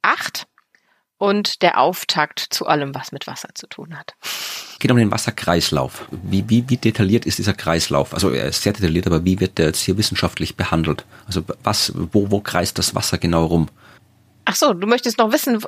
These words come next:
Speaker 1: was da wohin
Speaker 2: Ja.
Speaker 1: kreiselt? Ja, also das haben wir im Prinzip alles ja schon so teilweise angesprochen, ne? Also die Verdunstung vom, vom Ozean ist das eine, das ist ein sehr großer Anteil.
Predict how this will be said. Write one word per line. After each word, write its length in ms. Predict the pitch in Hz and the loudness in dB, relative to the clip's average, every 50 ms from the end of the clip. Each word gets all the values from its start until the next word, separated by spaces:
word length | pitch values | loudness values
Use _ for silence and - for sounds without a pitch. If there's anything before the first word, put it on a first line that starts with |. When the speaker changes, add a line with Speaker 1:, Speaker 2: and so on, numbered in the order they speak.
| - _ - | -8 _ -2
Speaker 1:
was 240 | 254 262 - - | -2 -2 -2 0
da 220 | - 254 240 226 220 | 0 2 2 2 0
wohin 520 | 233 269 247 233 294 330 339 269 226 185 _ _ _ _ _ | -4 -4 -4 -4 -4 -6 -6 -8 -10 -14 _ _ _ _ _
Speaker 2:
Ja. 220 | - 101 107 92 - - - - _ _ _ _ _ _ | -2 0 0 0 -2 -4 -10 -18 _ _ _ _ _ _
Speaker 1:
kreiselt? 480 | - - - 208 208 202 190 185 170 - - - - - | -8 -2 0 0 0 0 0 0 0 -2 -4 -16 -10 -4
Ja, 120 | - 233 - - - | 0 0 0 0 0
also 220 | - 214 220 208 - _ - _ _ _ _ _ _ _ _ _ 214 _ _ | -2 -4 -4 -6 -8 _ -18 _ _ _ _ _ _ _ _ _ -20 _ _
das 220 | - - 190 - - | -4 -2 -2 -2 0
haben 140 | 208 254 233 | 0 2 4
wir 100 | 208 - | 4 2
im 80 | - | 2
Prinzip 500 | - - 202 185 - - - 269 - - | -2 -4 -4 -6 -6 -4 -6 -4 -2 0
alles 280 | - 196 233 269 - - | 0 0 0 0 -2 -2
ja 80 | 196 | -4
schon 360 | 190 - 220 214 214 214 202 190 | -4 -4 -4 -2 -2 -2 -4 -6
so 180 | - 185 185 | -6 -8 -8
teilweise 560 | 185 - - - 208 214 208 185 185 185 175 | -6 -6 -2 2 2 2 2 2 2 2 2
angesprochen, 560 | - 240 254 196 - - - 180 175 - 175 175 | 0 0 0 -2 -2 -2 -2 -4 -4 -2 -2 -2
ne? 120 | 202 - | 0 0
Also 220 | - 180 180 170 | 0 -2 -2 -2
die 180 | 170 - 185 180 | -4 -4 -6 -4
Verdunstung 540 | - - 185 - 214 240 - - 214 196 190 | -2 -2 0 0 0 0 0 0 -2 -2 -2
vom, 360 | - - 190 185 185 185 190 | 0 0 0 0 0 -2 -4
vom 160 | - 190 165 - | -4 -6 -4 -2
Ozean 580 | - 214 285 - - - 262 247 247 247 254 - | 0 0 0 0 -2 -4 -2 2 2 2 2 2
ist 160 | 214 - - | -2 -4 -4
das 140 | 202 - - | -4 -2 0
eine, 260 | - 156 214 254 247 | 2 2 2 2 2
das 140 | 220 - 202 | 0 0 -2
ist 100 | 185 - | -4 -4
ein 80 | 165 | -2
sehr 140 | 143 156 156 | 0 0 -2
großer 440 | - - - 160 185 - - 202 190 | -2 -2 -2 -2 0 2 2 2 2
Anteil. 560 | - 190 208 214 - - 208 208 220 226 233 | 2 0 -2 -2 0 0 0 0 0 -2 -4